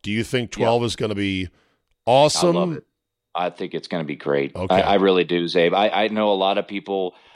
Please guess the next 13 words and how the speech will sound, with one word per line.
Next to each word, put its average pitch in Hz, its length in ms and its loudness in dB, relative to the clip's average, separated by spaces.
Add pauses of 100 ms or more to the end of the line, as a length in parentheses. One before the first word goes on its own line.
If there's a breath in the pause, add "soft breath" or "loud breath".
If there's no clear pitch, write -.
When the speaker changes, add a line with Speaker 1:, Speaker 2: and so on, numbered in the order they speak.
Speaker 2:
are 95 120 0
poo-pooing 98 720 -4
it, - 120 -10
saying 90 240 -6
it's 82 120 -10
devaluing 95 760 2
the 90 80 0
regular 92 460 2
season. 90 600 -6 (360 soft breath)
I 98 100 0
couldn't 101 320 -2
disagree 85 440 -4
more. 92 520 0